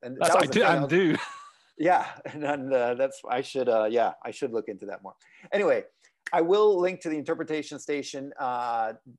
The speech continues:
Speaker 1: in the description below. Uh, everyone go check out the Interpretation Station, especially if you're interested in interpreting. If you know anyone interested in interpreting, send them there. Um, and,
Speaker 2: I'm also
Speaker 1: uh,
Speaker 2: on LinkedIn. I'm on LinkedIn as well. You can find me on LinkedIn.
Speaker 1: I just
Speaker 2: Uh,
Speaker 1: added you
Speaker 2: either,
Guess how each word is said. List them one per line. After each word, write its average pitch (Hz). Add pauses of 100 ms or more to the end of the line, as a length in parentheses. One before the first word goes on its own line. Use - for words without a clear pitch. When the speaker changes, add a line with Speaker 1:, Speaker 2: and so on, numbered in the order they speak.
(100)
Speaker 1:
in 143
the 123
description 135
below. 143
Uh, 123
everyone 165
go 147
check 143
out 143
the 135
Interpretation 139
Station, 165
especially 143
if -
you're 143
interested 127
in 123
interpreting. 175 (280)
If -
you 139
know 165
anyone 170
interested 151
in 143
interpreting, 139 (280)
send 147
them 131
there. 143 (340)
Um, 127
and, 127
Speaker 2:
I'm 175
also 190
Speaker 1:
uh, -
Speaker 2:
on 180
LinkedIn. 185
I'm 156
on 170
LinkedIn 165
as 147
well. 160
You 143
can 135
find 160
me 151
on 143
LinkedIn. 147 (280)
Speaker 1:
I 131
just 135
Speaker 2:
Uh, 127
Speaker 1:
added 127
you 180
Speaker 2:
either, 170